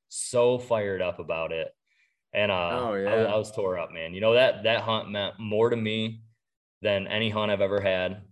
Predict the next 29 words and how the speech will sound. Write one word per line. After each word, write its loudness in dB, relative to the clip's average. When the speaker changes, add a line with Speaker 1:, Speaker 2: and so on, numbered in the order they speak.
Speaker 1:
That 4
deer 0
means -4
more 0
to -4
me. -6
And -6
I 2
worked -2
my -6
ass -4
off 2
getting -2
in -6
there -6
to -10
kill -4
that -6
thing. -14
Like, 2
that 6
Speaker 2:
Yeah. 2
Speaker 1:
was -4
the 0
hardest 6
hunt -2
of -2
my 0
life. 2